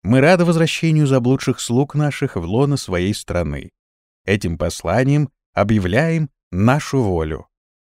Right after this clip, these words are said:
Все покорившиеся Вечному Лесу обретут прощение, и с них смывается позор отступников. Для всех непокорных — участь рабов или смерть. Снежному народу даруется самоуправление под руководством лидеров братства.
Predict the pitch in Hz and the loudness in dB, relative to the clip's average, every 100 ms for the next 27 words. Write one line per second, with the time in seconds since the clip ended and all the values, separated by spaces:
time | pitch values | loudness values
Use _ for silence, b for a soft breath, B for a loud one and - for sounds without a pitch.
0 | _ - - 147 156 139 139 143 - 139 | _ -10 0 2 2 0 2 0 0 -2
1 | - 104 123 - 131 113 98 87 104 156 | 0 2 2 2 2 4 2 0 -2 -4
2 | 156 147 151 202 - 156 - - 92 95 | -2 0 0 -2 0 0 0 -4 -2 0
3 | 135 156 - _ - 110 - 190 - - | 0 -2 -8 _ -6 -4 2 2 2 -2
4 | 147 160 151 92 80 - 82 92 90 123 | 2 4 4 4 0 -8 -4 -2 2 2
5 | 117 - 131 104 - 82 - 76 - _ | 0 -2 -2 -2 -4 -6 -6 -10 -12 _
6 | _ _ _ _ _ - 87 110 - 143 | _ _ _ _ _ -6 2 2 2 0
7 | 131 127 113 107 117 135 156 156 - _ | 2 2 2 0 2 2 2 -2 -8 _
8 | 165 - 190 - 156 117 113 147 - 127 | 0 2 0 2 0 2 2 0 -4 -2
9 | 120 - - 80 71 - - _ _ _ | -2 -2 -4 -4 -4 -12 -20 _ _ _
10 | _ _ - 104 101 87 85 80 78 120 | _ _ -2 2 2 2 0 0 0 0
11 | 156 147 123 190 - - - 160 156 143 | 0 2 2 2 -2 -6 -2 0 2 2
12 | 127 107 82 110 156 160 151 147 143 131 | 2 0 2 0 0 -2 -2 -2 0 0
13 | 101 110 170 - 131 156 120 123 135 131 | 2 2 -2 -4 0 2 2 0 0 -2
14 | 117 - 92 107 78 - - 71 - | -2 -6 0 2 0 -8 -10 -10 -10